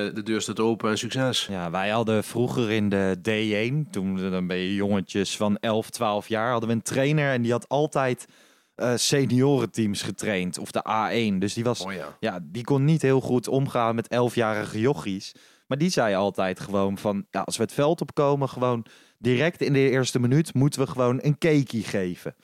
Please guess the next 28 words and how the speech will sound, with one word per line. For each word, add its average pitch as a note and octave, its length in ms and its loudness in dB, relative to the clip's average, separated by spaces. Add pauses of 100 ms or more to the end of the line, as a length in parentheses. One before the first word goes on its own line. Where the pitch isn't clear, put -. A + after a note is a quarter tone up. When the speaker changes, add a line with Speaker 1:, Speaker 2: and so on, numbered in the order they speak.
(180)
Speaker 1:
Ja. A#2 80 -2
Speaker 2:
Gewoon D3+ 180 2
even D#3 220 -2
direct D3 340 2
laten C#3+ 320 2
weten C3+ 320 2
dat A#2+ 140 0
we A#2 80 -2
er A2+ 100 0
zijn." G#2 400 0 (280)
<laughs> - 180 -4
Dus C3+ 240 2
dat C#3+ 160 2
resulteerde C#3+ 640 4
altijd C3 340 4
in A#2 100 2
een B2 60 2
gruwelijke C#3+ 540 4
doodschop C3 520 2
in A#2+ 80 4
minuut A#2+ 300 2
één B2+ 280 2
van B2 160 -2
elfjarige A#2 680 0
jochies. A#2+ 560 -2 (480)
Maar A2+ 240 -4
dat, - 300 -2
eh, A#2+ 220 0